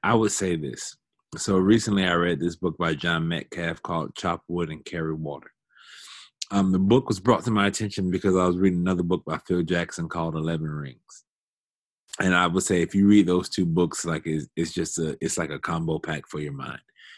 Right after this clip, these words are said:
Anyway, um, but in the book, he talks about, um, not focusing on, like, outcomes. And he's, he talked about how any goal, whether it's high achieving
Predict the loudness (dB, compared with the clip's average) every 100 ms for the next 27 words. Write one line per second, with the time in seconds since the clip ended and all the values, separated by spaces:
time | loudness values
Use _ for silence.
0 | _ 2 2 0 -10 -18 -20 -20 -4 2
1 | 2 2 -2 -6 -10 _ _ 0 2 2
2 | 2 4 6 4 4 -2 -2 0 -2 -2
3 | -2 0 -2 -4 -10 _ -4 -2 -2 -2
4 | -6 -8 -12 _ _ _ _ _ _ _
5 | _ -20 -20 -20 _ 0 0 0 0 0
6 | 0 0 2 2 2 0 -2 -6 -8 -6
7 | -4 -2 -2 -2 -6 -6 -8 -14 -8 -4
8 | 0 0 -2 -6 -2 0 0 0 0 -2
9 | -2 -2 -2 -4 -8 _ -2 2 2 2
10 | -2 -4 -2 -2 0 0 -2 -2 0 0
11 | -2 2 2 4 0 0